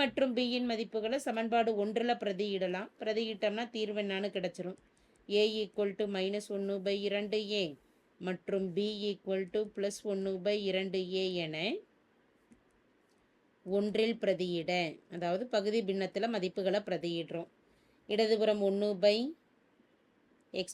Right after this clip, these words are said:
plus a பெருக்கல் x minus a equal to a, ஏவானது மைனஸ் ஒன்று பை ரெண்டு ஏன்னு இருக்கு. by denominator மதிப்பானது x plus a, plus b-ன் மதிப்பானது ஒன்று பை இரண்டு ஏ by denominator மதிப்பானது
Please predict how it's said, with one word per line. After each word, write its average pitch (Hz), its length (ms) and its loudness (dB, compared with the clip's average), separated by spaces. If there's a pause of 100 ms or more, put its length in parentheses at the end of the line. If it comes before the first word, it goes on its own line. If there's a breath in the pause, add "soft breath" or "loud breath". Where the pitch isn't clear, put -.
plus 202 220 0 (200)
a - 20 6 (120)
பெருக்கல் 202 500 4 (720)
x 175 140 -2 (160)
minus 196 360 2 (200)
a 175 60 4 (580)
equal 185 340 2 (140)
to 185 80 0 (320)
a, 185 40 4 (340)
ஏவானது 185 500 0 (560 soft breath)
மைனஸ் 196 380 0 (100)
ஒன்று 185 180 2 (120)
பை 196 100 2 (140)
ரெண்டு 175 240 0 (200)
ஏன்னு 185 200 0
இருக்கு. 175 260 -2 (300)
by 196 100 2 (120)
denominator 196 640 2
மதிப்பானது 175 520 -2 (160)
x - 40 -10 (120)
plus 165 220 -2 (240)
a, 160 40 0 (640 soft breath)
plus 208 160 2 (100)
b-ன் 220 380 4
மதிப்பானது 196 500 0 (120)
ஒன்று 190 200 0 (120)
பை 202 100 4 (120)
இரண்டு 180 320 2 (140)
ஏ 180 100 2 (120)
by 185 100 2 (140)
denominator 185 640 0
மதிப்பானது 170 520 -4